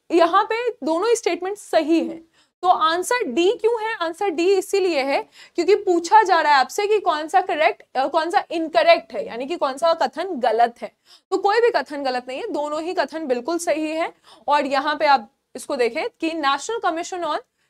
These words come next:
शेड्यूल्ड ट्राइब, ये थ्री हंड्रेड एंड थर्टी एट ए के तहत है और इसके, इसको जो कॉन्स्टिट्यूट किया गया, इसके मेंबर्स ये प्रेसिडेंट द्वारा अपॉइंट किए जाते हैं।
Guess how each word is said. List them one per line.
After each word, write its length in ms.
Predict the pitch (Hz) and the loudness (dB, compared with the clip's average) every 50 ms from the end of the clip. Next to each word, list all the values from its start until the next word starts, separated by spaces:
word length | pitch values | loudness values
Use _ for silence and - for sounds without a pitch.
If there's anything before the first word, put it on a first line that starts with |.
| _ - | _ -2
शेड्यूल्ड 580 | - 381 370 277 277 339 392 453 440 381 - | 2 2 2 4 4 6 6 6 6 6 4
ट्राइब, 520 | - 339 285 247 208 - - - 226 226 240 | 4 4 4 4 4 0 -6 -12 -14 -6 0
ये 220 | 330 403 427 427 - | 0 0 0 0 -2
थ्री 180 | - 415 403 | 0 2 2
हंड्रेड 320 | 453 440 427 392 370 403 403 | 2 2 0 -2 -4 -4 -4
एंड 160 | 427 427 415 | -4 -2 0
थर्टी 240 | 392 370 - 370 370 | 0 0 2 2 2
एट 260 | 392 370 392 415 403 | 2 2 0 0 -2
ए 380 | - _ _ - 339 453 466 427 | -6 _ _ -2 2 4 4 4
के 120 | 359 349 | 2 0
तहत 400 | - - 269 269 262 233 - - | -2 -2 -2 0 -2 -2 -2 -2
है 180 | 285 403 480 _ _ _ _ _ - | -4 -4 -4 _ _ _ _ _ 2
और 140 | 302 311 339 | 4 4 4
इसके, 420 | 359 349 - - 392 381 392 392 | 4 2 -2 -2 -2 -2 -2 -4
इसको 340 | 427 494 - 302 - 403 381 | -6 -8 -10 -6 -2 0 0
जो 100 | 392 403 | 0 0
कॉन्स्टिट्यूट 640 | 403 370 339 330 330 359 330 - 381 415 440 440 - | 0 0 -2 -2 -2 -4 0 4 4 6 4 4 4
किया 160 | 381 349 330 | 2 2 2
गया, 180 | 320 311 294 285 | 2 2 0 0
इसके 200 | 330 - - 349 | 0 -2 -4 -6
मेंबर्स 580 | 311 269 262 262 269 294 359 466 494 - - _ _ - - - _ - | -4 -4 -4 -2 0 0 0 0 0 -4 -8 _ _ -20 -20 -14 _ -4
ये 80 | 330 | -4
प्रेसिडेंट 640 | 370 - _ - 339 320 330 - 415 392 440 466 440 359 | -4 -2 _ 4 4 4 4 2 -2 -2 -2 -2 -2 0
द्वारा 220 | 285 247 247 269 | 2 2 4 2
अपॉइंट 640 | 240 - - 262 302 277 - 349 359 403 440 415 - | 2 0 -2 -6 -6 -2 0 2 2 2 0 -4 -4
किए 160 | - 254 220 | -4 -4 -2
जाते 280 | 214 214 196 190 - - | -2 -4 -6 -8 -8 -12
हैं। 260 | 190 214 202 185 220 | -16 -16 -16 -18 -20